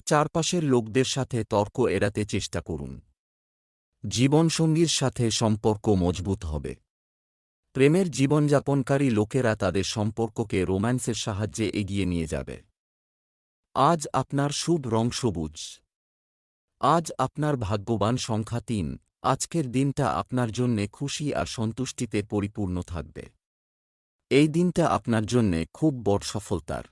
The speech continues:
এই সমস্ত আপনার ধৈর্য, ইচ্ছাশক্তি আর অথক পরিশ্রমের ফল।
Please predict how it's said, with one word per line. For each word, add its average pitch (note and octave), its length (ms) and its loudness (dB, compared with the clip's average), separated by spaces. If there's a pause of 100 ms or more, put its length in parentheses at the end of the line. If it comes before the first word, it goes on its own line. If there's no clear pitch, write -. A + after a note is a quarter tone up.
(1000)
এই C#3+ 200 4
সমস্ত E3+ 460 -2 (140)
আপনার A2 400 0
ধৈর্য, G2+ 380 -2 (380)
ইচ্ছাশক্তি C#3+ 840 -4
আর F#2+ 180 0 (100)
অথক A2 360 -4
পরিশ্রমের G#2+ 600 0
ফল। D2+ 300 -4